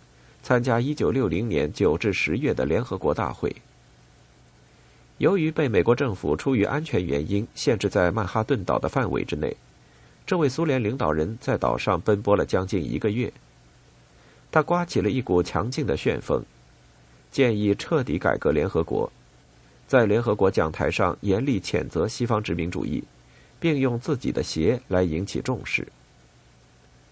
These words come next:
赶往哈莱姆区会见古巴革命领导人菲德尔·卡斯特罗，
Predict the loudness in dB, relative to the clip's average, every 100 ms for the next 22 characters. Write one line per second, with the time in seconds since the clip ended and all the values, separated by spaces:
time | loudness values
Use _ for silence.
0 | _ -20 _ _ _ -20 -4 0 2 2
1 | 2 2 0 0 -2 -4 0 0 0 0
2 | 2 2 2 0 2 2 0 0 -2 -2
3 | 0 0 0 0 0 2 0 0 -4 -6
4 | -2 -2 0 -2 -4